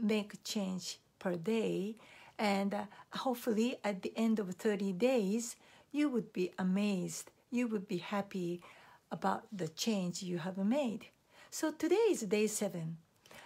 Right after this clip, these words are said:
I am suggesting you just to try, put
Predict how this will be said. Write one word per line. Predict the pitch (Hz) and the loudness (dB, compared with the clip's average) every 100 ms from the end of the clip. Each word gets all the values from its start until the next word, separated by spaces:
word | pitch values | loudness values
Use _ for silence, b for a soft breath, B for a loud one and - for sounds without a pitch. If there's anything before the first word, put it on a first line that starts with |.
| B B | B B
I | 254 | 0
am | 254 247 320 392 381 | 4 4 4 2 0
suggesting | - 233 233 240 - 214 196 | 0 0 2 0 0 0 0
you | 180 190 196 202 202 | 2 0 0 -2 0
just | 349 - | -2 -2
to | |
try, | 349 - 220 180 208 311 _ _ B B B B B B | -6 -4 -2 0 -2 -6 _ _ B B B B B B
put | - 339 | 4 4